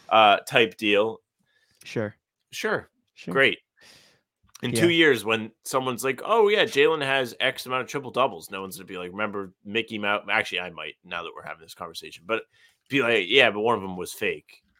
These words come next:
Speaker 2: Mm-hmm. Uh, before we get to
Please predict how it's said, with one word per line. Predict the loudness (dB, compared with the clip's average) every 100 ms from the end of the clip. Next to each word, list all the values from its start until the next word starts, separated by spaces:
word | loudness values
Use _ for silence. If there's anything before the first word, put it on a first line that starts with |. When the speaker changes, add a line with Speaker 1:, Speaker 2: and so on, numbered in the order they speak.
| -12
Speaker 2:
Mm-hmm. | -12 -10 -16 _ _ _ -20 -20 -20 -20 _ 4
Uh, | 6 8
before | 6 4 4
we | 6
get | 4 0 -2
to | 0 4 4 4 2 2 0